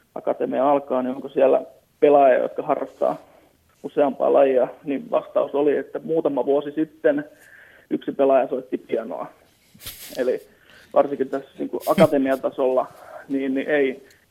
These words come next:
ei harrasteta muuta. Ja mä luulen, että se on muutenkin aika, aika yleinen, että sitten pienenä kokeillaan niitä eri lajeja,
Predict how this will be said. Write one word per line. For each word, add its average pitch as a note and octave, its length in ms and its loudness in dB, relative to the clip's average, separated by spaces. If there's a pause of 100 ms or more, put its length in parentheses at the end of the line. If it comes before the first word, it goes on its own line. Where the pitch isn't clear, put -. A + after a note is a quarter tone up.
ei C#3 360 6
harrasteta C3 560 0
muuta. B2+ 460 -4 (360)
Ja B2+ 140 0 (320)
mä D#3 120 0
luulen, D#3 240 6
että D3+ 120 -10
se E3+ 60 -2
on D#3 120 2
muutenkin C#3 560 -2
aika, C#3+ 280 0 (340)
aika C#3+ 220 0
yleinen, D3+ 400 4
että C3+ 120 -10
sitten - 300 -12
pienenä E3 380 2 (960)
kokeillaan D#3 460 6
niitä C#3 220 0
eri E3+ 160 4
lajeja, D#3 480 2